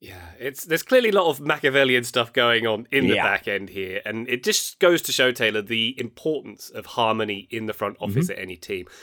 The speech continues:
Speaker 1: Um, my, to bring it to A F C Wimbledon, 'cause I haven't done that yet in this episode, um,
Speaker 2: <laughs> That's also on the bingo card, so
Speaker 1: <laughs>
Speaker 2: thank you.
Speaker 1: we, um, w-, the, our C E O departed, uh, uh, earlier this month, and it transpired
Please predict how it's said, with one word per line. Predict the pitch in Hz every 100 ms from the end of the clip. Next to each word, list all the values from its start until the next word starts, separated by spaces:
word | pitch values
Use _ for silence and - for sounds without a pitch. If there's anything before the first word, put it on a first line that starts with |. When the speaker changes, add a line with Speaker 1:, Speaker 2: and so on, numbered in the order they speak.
| - -
Speaker 1:
Um, | 120 120 127 127
my, | 147 190
to | - -
bring | 131 175
it | 160
to | 135 131 131
A |
F | 127
C | 120
Wimbledon, | 127 110
'cause | 107
I | 110
haven't | 110
done | 101 113
that | 104
yet | 98
in | 92
this | 95
episode, | 98 95 98 98 135 - 123
um, | 120 127 127 139
Speaker 2:
<laughs> |
That's | 131 127
also | 120 -
on | 101
the |
bingo | 95 90 90
card, | 87 80 82
so | 139
Speaker 1:
<laughs> | - -
Speaker 2:
thank | - -
you. | 90 90 180
Speaker 1:
we, | 196 160 - 180 -
um, | 185 180 147 - - - -
w-, | 151 151
the, | 151
our | 151 151
C | - 170 151 139
E |
O | 143 127
departed, | 120 95 - 107 98 101 95 -
uh, | 101 98 95 - -
uh, | 98 110
earlier | 113 110 107 101
this | 98 -
month, | 107 98 -
and | 107
it | -
transpired | - 131 120 - - 127 113 98 95